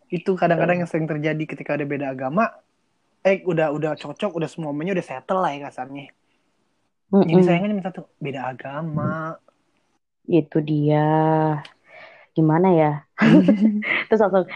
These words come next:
Speaker 2: "Gimana ya?"
Speaker 1: <laughs> Gimana ya?
Speaker 2: Kalau gue inget-inget lagi, kok gue gitu ya?
Speaker 1: <laughs> Ya enggak lah, berarti lo,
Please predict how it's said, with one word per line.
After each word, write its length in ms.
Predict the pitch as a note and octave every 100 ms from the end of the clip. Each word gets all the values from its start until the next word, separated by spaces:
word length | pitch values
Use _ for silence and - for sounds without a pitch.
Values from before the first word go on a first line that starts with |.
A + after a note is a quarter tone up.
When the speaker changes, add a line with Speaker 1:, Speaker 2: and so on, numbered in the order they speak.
| -
Speaker 2:
"Gimana 400 | F#3 D#3+ D3 G3
ya?" 240 | G3+ D#3 G3
Speaker 1:
<laughs> 80 |
Gimana 320 | F3+ - - G3+
ya? 160 | E3 F3 - - _ - - - _ -
Speaker 2:
Kalau 200 | - F#3+
gue 160 | F#3 F3
inget-inget 400 | E3 E3+ E3+ F3
lagi, 320 | F3 F#3 B3
kok 160 | - C#4+
gue 240 | A#3 D#4 D4
gitu 240 | F#3+ G#3+
ya? 240 | D4 F#3 B3+
Speaker 1:
<laughs> 60 | B3 - A3+ F#3+ D#3 D3+ C#3+ - - -
Ya 160 | - C#4
enggak 160 | C4+ C4+
lah, 120 | C4
berarti 200 | C3 C#3+
lo, 120 | D#3